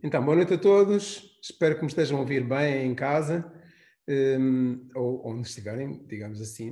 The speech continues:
nesta nova experiência, hum, e, e que realmente os tempos de hoje nos levam a, a grandes adaptações. Por isso resolvemos, eh, criar esta,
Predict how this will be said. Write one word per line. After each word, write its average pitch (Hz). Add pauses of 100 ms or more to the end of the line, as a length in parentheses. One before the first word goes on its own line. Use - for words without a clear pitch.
nesta 113
nova 110 (200)
experiência, 123 (560)
hum, 123 (720)
e, 139
e 147
que -
realmente 147 (960)
os 139
tempos 123
de 131
hoje 147
nos 135
levam 135
a, 123 (380)
a 135
grandes 135
adaptações. 123 (680)
Por 165
isso 185
resolvemos, 170
eh, 156
criar 147 (680)
esta, 135